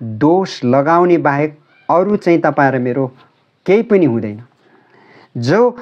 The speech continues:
सबै कुराको वास्तविकता त येशू ख्रिस्टमा आफ्नो व्यवहार र जीवन येशूको जस्तै हुने हो। वचन अनुसार हो या होइन भन्ने कुरा,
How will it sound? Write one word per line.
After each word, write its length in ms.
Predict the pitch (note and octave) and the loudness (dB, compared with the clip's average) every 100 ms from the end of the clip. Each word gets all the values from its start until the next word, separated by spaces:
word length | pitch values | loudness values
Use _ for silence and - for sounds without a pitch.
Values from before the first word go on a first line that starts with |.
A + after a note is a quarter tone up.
| - | -16
सबै 440 | - - F#3+ C4 | -8 -4 0 0
कुराको 460 | C#4 C#4 A#3+ A#3 A3+ | 0 2 2 2 0
वास्तविकता 800 | D#3+ D3 F3+ - G3 F#3+ - D#3 | 0 -2 -4 -2 0 0 0 0
त 280 | D3 F#3 F3+ - - - | 0 -2 -4 -12 -20 -2
येशू 340 | A3 A3+ - A3 | 2 2 2 0
ख्रिस्टमा 600 | - D#3 D3+ D#3 E3 E3 - _ _ - | 2 0 2 0 0 -4 -12 _ _ -4
आफ्नो 640 | D3+ E3 - F3 E3+ F3 F3 _ - | -2 -2 -6 0 2 2 -2 _ -8
व्यवहार 600 | A2+ D3+ E3+ E3+ E3+ E3 | -2 0 2 0 -2 -2
र 160 | C3+ | -4
जीवन 520 | A2+ A2+ D3 E3+ E3+ - - _ - | -2 0 2 2 0 -6 -16 _ 0
येशूको 480 | G3+ G#3+ A#3+ A#3+ B3 | 0 2 -2 0 0
जस्तै 400 | G#3+ G3 - A3+ | 0 -2 0 2
हुने 260 | F#3+ G3 G3 | 4 4 4
हो। 240 | F3+ F#3 - _ _ _ _ _ _ _ _ _ _ _ _ _ C3+ | 4 0 -6 _ _ _ _ _ _ _ _ _ _ _ _ _ -6
वचन 480 | B2+ F#3+ - C4+ | -2 -2 0 0
अनुसार 420 | C4+ B3+ A#3+ B3+ A3 | 2 0 0 -2 -2
हो 480 | C3 D#3 B3 D#4 D#4+ | 0 2 2 -2 -2
या 180 | E3 D3+ | 0 0
होइन 320 | A2+ D3 F3 | 2 2 2
भन्ने 300 | D3+ C3+ D#3 | 2 2 2
कुरा, 280 | D3+ E3 | 2 -2